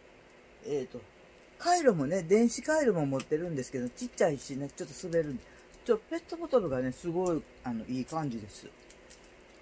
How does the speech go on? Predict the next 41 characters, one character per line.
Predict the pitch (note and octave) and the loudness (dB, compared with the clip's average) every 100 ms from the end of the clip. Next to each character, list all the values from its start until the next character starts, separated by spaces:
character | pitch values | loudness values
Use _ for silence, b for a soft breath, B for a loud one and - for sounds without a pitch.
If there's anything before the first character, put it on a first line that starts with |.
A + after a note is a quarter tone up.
| - | -10
で、 | F3 F3 | 4 6
脇 | G3 G#3+ F#3+ | 6 4 0
に | |
も | D3+ | -4
挟 | A#2 F#3+ G3+ | -4 -2 0
み | F3 | 2
や | D#3+ | -2
す | D#3 G2 | -6 -12
い | |
し | - | -10
ね。 | A3+ C4+ - - - - - - - - - | -10 -10 -14 -20 -20 -20 -20 -20 -20 -20 0
脇 | C#4 D4 | 0 2
の | C#4+ | 0
下 | D4 A#3+ | 2 2
も | A#3 | 2
こ | A#3+ F#3+ | 2 4
う、 | |
脇 | A3 A#3+ | 4 4
に | A3+ G#3 | 0 2
流 | A3+ G#3+ | 2 2
し | |
た | - | 2
ら、 | A#3 | 0
こ | G#3+ F3 | 0 -2
う、 | |
ペ | C#3+ F3+ | -2 -6
ッ | |
ト | - | -6
ボ | D3+ D#3 | -4 0
ト | D3 | 0
ル | B2 | 0
で | |
保 | A#2+ D#3 | -2 0
温 | C#3 B2+ | 0 0
し | |
と | D3+ | -4
く | C3+ C#3 | -2 -4
ん | |
で | G#2+ | -4
す | |
よ。 | - | -8